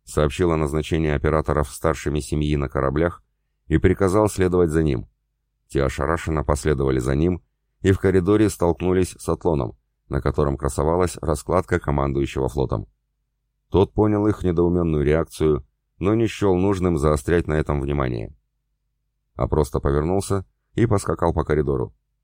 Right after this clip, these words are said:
Оставалось только следовать за ним и не отстать. Вскоре они оказались у причальной палубы, у которой находился боевой шаттл. Командующий быстро поднялся на борт, остальные последовали за ним. «Тлон, следуйте за мной.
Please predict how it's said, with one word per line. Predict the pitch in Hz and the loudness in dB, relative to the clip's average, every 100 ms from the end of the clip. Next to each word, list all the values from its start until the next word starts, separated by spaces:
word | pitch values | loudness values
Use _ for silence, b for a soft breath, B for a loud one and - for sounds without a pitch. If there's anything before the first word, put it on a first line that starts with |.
| _ _ | _ _
Оставалось | - 65 - 80 104 107 | -12 -8 -2 0 2 0
только | - 95 92 | 0 0 0
следовать | - 85 76 73 | 0 0 2 0
за | 64 73 | 0 0
ним | 90 90 - | 0 -2 -6
и | 76 | -2
не | 73 | -2
отстать. | 71 - 65 58 _ _ _ _ _ _ _ _ _ _ _ _ | -2 -4 -4 -6 _ _ _ _ _ _ _ _ _ _ _ _
Вскоре | - - 85 78 | -20 0 4 4
они | 76 76 | 4 0
оказались | 71 76 71 85 78 - | 0 0 0 0 0 -4
у | 78 | -6
причальной | 76 78 80 78 76 | -4 -2 0 0 -2
палубы, | 69 64 58 60 - | 0 -2 -2 -4 -4
у | 67 | -6
которой | 80 78 87 85 | -4 -2 0 2
находился | 76 73 73 95 - | 0 -2 -2 -2 -2
боевой | 80 71 67 71 | 0 0 0 0
шаттл. | - 62 60 - _ _ _ _ _ _ | -2 -4 -4 -8 _ _ _ _ _ _
Командующий | 60 73 104 104 101 - 92 | -2 2 2 2 0 0 0
быстро | 80 90 85 | 2 2 2
поднялся | 82 80 80 82 76 | 0 0 0 0 0
на | 76 | 0
борт, | 73 76 69 _ _ _ | 2 0 0 _ _ _
остальные | 62 64 67 71 87 98 | -10 -6 -2 0 0 0
последовали | 85 76 67 67 67 | -2 -2 -2 0 0
за | 67 | 0
ним. | 67 60 53 _ _ _ _ _ _ _ | -2 -4 -8 _ _ _ _ _ _ _
«Тлон, | 78 78 64 - | 0 2 0 -6
следуйте | - 80 80 80 82 80 | -6 -2 0 2 0 0
за | 78 | 0
мной. | 76 71 64 | 0 -2 -4